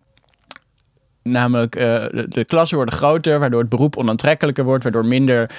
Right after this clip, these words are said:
leraren, eh, voor de klas willen, waardoor de klassen weer groter worden, want je hebt minder leraren en zo gaat het maar door. En je moet ergens durven zeggen, "Oké, hap, nou grijpen we in en nu proberen we die spiraal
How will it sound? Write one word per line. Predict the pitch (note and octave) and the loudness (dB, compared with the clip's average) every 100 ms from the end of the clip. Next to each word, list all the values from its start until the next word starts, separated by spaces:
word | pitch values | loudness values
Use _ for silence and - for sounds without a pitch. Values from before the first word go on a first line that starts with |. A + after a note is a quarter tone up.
| - | -10
leraren, | A2+ A#2 A2 G#2+ A2 A2 A2+ | -4 0 0 0 0 0 0
eh, | A#2+ A#2+ A#2+ A#2+ A#2+ B2 | 0 0 2 2 2 0
voor | - | -2
de | C3+ | -4
klas | C3+ D#3+ E3 | 0 0 2
willen, | D3 D3 | 0 0
waardoor | B2+ G#2+ | 0 -2
de | G2+ | -2
klassen | C#3 D#3 D#3+ | 0 0 0
weer | D#3 | -2
groter | D3 D3+ D3+ | 0 0 0
worden, | C#3+ C3+ | -2 -2
want | G#2 | -4
je | A2 | -2
hebt | A#2+ | 0
minder | A#2+ | 0
leraren | B2 C#3+ D#3 C#3 C3+ | 2 2 4 2 2
en | B2+ | 0
zo | B2 B2+ | 0 -2
gaat | - C3+ C#3 | 0 -2 0
het | C3 | -2
maar | A#2+ | 0
door. | B2+ A#2+ | 2 2
En | G2 | 2
je | A2 | 0
moet | A2+ - | -2 0
ergens | C3+ F3 - D#3 D#3+ - - - - | 2 2 0 -4 -4 -8 -10 -16 -10
durven | A#2+ B2 B2 B2+ | 0 0 0 0
zeggen, | A#2 A2 | 0 -2
"Oké, | A#2+ A#2 G#2 G2+ | -4 -2 0 0
hap, | G#2+ | -2
nou | A2+ A#2 C3 | 0 0 0
grijpen | - C3 A#2 - | 0 0 -2 -4
we | G#2 | -10
in | B2 C3+ E3+ G3+ - - - - | -4 -2 -2 -4 -8 -20 -20 -12
en | - A2+ A#2 A2+ | -4 -2 0 0
nu | A#2+ C3 | 2 0
proberen | B2+ A#2+ A#2+ A#2+ A2+ | -2 -2 0 0 0
we | A2+ A2 | 0 -2
die | G#2+ | -4
spiraal | - - A2 G#2+ G#2+ G#2+ A#2 | -6 -8 -6 -6 -6 -8 -10